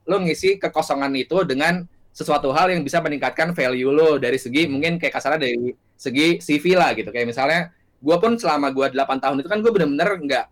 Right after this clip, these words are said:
nggak berhenti buat kayak gua kerja sana sini. Gua juga, apa namanya, sempat ngambil les bahasa Inggris kayak buat ngambil si tes toefl segala macam. Jadi kayak gua bener-bener meningkatkan kualitas diri gua biar kalau nanti gua sudah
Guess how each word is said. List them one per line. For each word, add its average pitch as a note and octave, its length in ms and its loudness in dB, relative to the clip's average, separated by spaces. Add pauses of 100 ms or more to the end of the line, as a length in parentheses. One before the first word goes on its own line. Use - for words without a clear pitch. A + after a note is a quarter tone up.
(200)
nggak B2+ 200 0
berhenti C3+ 400 -2
buat C#3 160 2
kayak A#2+ 240 0
gua C3+ 160 -2
kerja B2 200 -6
sana A2+ 200 -6
sini. D#3+ 600 -2 (280)
Gua E3 140 2
juga, B2+ 560 2
apa C3+ 240 0
namanya, D3+ 240 0
sempat C#3 260 -6
ngambil A#2+ 380 -2 (480)
les B2+ 220 0 (360)
bahasa C3 300 -4
Inggris B2+ 400 -2
kayak A#2+ 240 2
buat B2 180 -4
ngambil A#2+ 460 -2
si A#2 260 0
tes - 300 -8
toefl D#3 480 2
segala A#2+ 260 0
macam. C3 400 -2
Jadi B2+ 220 -2
kayak C3 320 2 (420)
gua E3 80 6
bener-bener F3+ 560 4 (300)
meningkatkan D3+ 720 0
kualitas C#3+ 420 0
diri C3 300 -2
gua D3+ 240 4
biar D3+ 400 2
kalau C3 240 0
nanti B2+ 320 -4
gua B2+ 320 0
sudah B2 500 -2